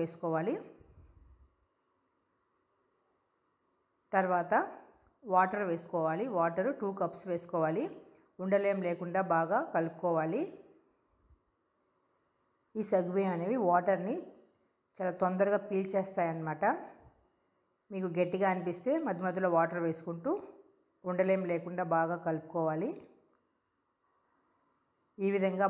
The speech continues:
బాగా కలుపుకున్న తర్వాత దీన్ని ఒక ట్వంటీ మినిట్స్ పక్కన పెట్టేసుకోవాలి. ట్వంటీ మినిట్స్ అయిన తర్వాత ఒకసారి కలుపుకోవాలి. ఇది చిక్కబడుతుందన్నమాట. అప్పుడు మళ్ళీ ఒక, ఒక కప్పు వాటర్ వేసుకోండి.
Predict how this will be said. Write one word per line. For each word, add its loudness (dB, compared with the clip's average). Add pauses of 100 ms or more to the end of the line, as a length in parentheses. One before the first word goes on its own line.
(100)
బాగా 2
కలుపుకున్న -4
తర్వాత 0
దీన్ని -4
ఒక -4
ట్వంటీ -2 (100)
మినిట్స్ -4 (120)
పక్కన 0
పెట్టేసుకోవాలి. 0 (760)
ట్వంటీ -2 (100)
మినిట్స్ -4
అయిన 0
తర్వాత 2 (420)
ఒకసారి -2
కలుపుకోవాలి. 0
ఇది -6
చిక్కబడుతుందన్నమాట. -2 (600)
అప్పుడు -4 (100)
మళ్ళీ 0 (120)
ఒక, 0 (340)
ఒక -12
కప్పు -2 (100)
వాటర్ -2
వేసుకోండి. -2